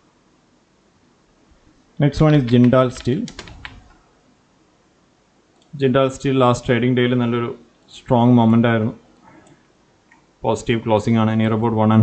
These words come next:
half percentage stock ഹൈ പോയിട്ടുണ്ടായിരുന്നു. So, eight തേർട്ടി സിക്സ്, എയ്റ്റ് തേർട്ടി സിക്സ് break ചെയ്യുകയാണെങ്കിൽ ഒരു entry നോക്കാവുന്നതാണ് Jindal Steel-ൽ. Target ആയിട്ട് seven to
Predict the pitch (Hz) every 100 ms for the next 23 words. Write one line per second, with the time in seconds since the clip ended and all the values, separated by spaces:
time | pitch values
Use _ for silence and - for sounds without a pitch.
0 | 95 110 113 - 104 - 107 104 104 -
1 | - 107 98 - - - - 101 101 95
2 | 95 104 92 90 - - - _ _ _
3 | - 151 170 175 160 147 156 143 147 -
4 | 135 135 139 135 143 135 - - 135 127
5 | 135 127 123 120 113 123 113 110 113 -
6 | 117 110 117 113 110 107 - 110 104 104
7 | 101 - 101 104 - - - - _ -
8 | 143 143 160 151 143 147 143 139 131 143
9 | 139 156 151